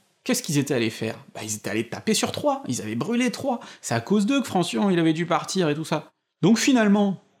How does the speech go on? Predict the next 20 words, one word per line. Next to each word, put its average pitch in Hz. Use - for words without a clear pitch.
quand 220
les 226
croisés, 175
euh, 127
et 123
quand 123
des, 110
des, 127
des 107
Francs, -
puisque -
c'est -
comme 113
ça -
qu'on -
nommait 135
les 131
croisés 151
d'ailleurs, 110
vu, 117